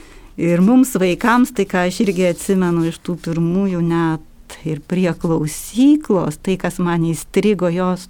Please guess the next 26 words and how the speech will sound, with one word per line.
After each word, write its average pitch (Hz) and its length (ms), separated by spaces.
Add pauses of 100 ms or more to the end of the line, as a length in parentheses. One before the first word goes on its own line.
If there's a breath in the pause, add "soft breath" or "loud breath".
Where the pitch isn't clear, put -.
(140)
jo 190 280
toks - 340 (180)
pagarbus 196 1000 (420)
kreipimasis 202 920
į 190 100
mane 185 380
vaiką, 277 480 (560 soft breath)
man 214 160
buvo 214 260
nesuprantama, 175 960
kaip 262 220
čia 165 100
su 208 160
manim 220 300
taip, 226 260
kaip 180 160
su - 140
suaugusia 220 580
šnekasi. - 720 (520)
Tai, 247 160
kas 165 180
man 190 240
yra 185 220
įstrigę 202 880
iš 190 160
tų 214 100